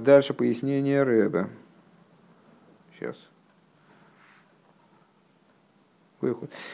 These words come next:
Э, четвертая строчка сверху, от начала пункта, вернее, и дальше. «Вейне беехот еш гимал иньоним». И вот в слове «иход», в-, вернее, в понятии «иход», есть заключены три идеи. «Бемидраш исо эхот эйн кайойце базе-, э, кайойце бой».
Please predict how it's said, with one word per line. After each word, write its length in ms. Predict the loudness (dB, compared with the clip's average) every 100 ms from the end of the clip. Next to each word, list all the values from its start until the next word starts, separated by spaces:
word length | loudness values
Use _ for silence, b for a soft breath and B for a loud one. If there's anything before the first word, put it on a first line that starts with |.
| B 4
Э, 200 | 6 6
четвертая 340 | 2 0 0
строчка 400 | 0 -2 -2 -6 -8 -14
сверху, 520 | -4 -2 0 0 -2
от 140 | -2 -4
начала 280 | 0 0
пункта, 280 | 0 -4 -4
вернее, 360 | -6 -6 -8 -10 -10
и 300 | -10 -8 -10 -12
дальше. 240 | -12 -14 -18 B B B B B -2
«Вейне 440 | 6 8 8 8
беехот 400 | 8 8 8 4
еш 340 | 4 4 2 -6
гимал 480 | -4 -2 2 4 4
иньоним». 400 | 4 4 4 4
И 60 | 4
вот 220 | 4 2
в 40 |
слове 300 | 4 6 8
«иход», 340 | 6 4 2 2
в-, 320 | -6 -6 -4
вернее, 320 | 0 0 0
в 80 | 0
понятии 480 | 0 0 -2 -4 -8
«иход», 320 | -6 -6 -6
есть 340 | -4 -2 -2 -4
заключены 600 | -6 -4 -4 -2 0 0
три 340 | 2 2 2
идеи. 320 | 0 0 -2 0
«Бемидраш 760 | 0 2 2 4 4 2 -12 b b b b b 2
исо 540 | 4 4 4 4 6
эхот 520 | 4 4 6 4 4 -10 _
эйн 300 | 4 6 6
кайойце 540 | 4 4 6 4 4 2
базе-, 420 | 4 4 2 -2 -2
э, 140 | -2
кайойце 680 | 4 4 6 6 4 0 0
бой». 420 | 2 2 2